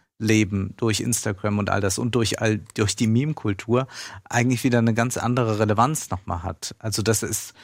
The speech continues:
und gerade sie ist ja dafür bekannt, Vivienne Westwood, dass sie immer auch ganz stark die Mode politisiert hat.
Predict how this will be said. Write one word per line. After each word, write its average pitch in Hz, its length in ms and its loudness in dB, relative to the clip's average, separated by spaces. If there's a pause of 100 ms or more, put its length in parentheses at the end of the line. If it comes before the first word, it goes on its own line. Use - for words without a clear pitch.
(220)
und 120 160 0
gerade 127 400 4
sie 120 280 0
ist - 180 0
ja 127 340 4
dafür 117 420 -2
bekannt, 113 540 0
Vivienne 123 320 0
Westwood, 117 420 0 (300)
dass - 300 0
sie 113 320 2 (240)
immer 123 340 4
auch 110 260 -2
ganz 117 220 0
stark 110 240 0
die 117 100 -4
Mode 107 360 2
politisiert 110 800 -2
hat. - 320 -10